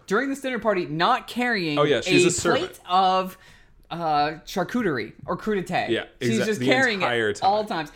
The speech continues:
Speaker 1: She comes in and says, while looking at the ground, "Well, I believe in God." And everyone glares at her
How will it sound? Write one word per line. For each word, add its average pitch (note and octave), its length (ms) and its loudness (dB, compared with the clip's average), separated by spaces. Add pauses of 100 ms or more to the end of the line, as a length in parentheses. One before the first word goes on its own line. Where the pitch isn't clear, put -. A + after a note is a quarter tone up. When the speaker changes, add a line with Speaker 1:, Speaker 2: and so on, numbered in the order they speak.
(100)
Speaker 1:
She - 120 -8
comes G#3+ 140 -4
in G3+ 40 0
and F#3 80 -4
says, F#3 220 -4 (360)
while F#3 180 4
looking B3+ 220 -2
at A3 60 -6
the A#3+ 60 -8
ground, G3+ 500 0 (280)
"Well, D#3 440 -2
I D3+ 200 2
believe C#3+ 280 -2
in C3 120 -10
God." A#2+ 360 -14 (360)
And E3+ 160 -4
everyone G#3+ 440 -2
glares C3 560 -4
at - 120 -12
her - 260 -12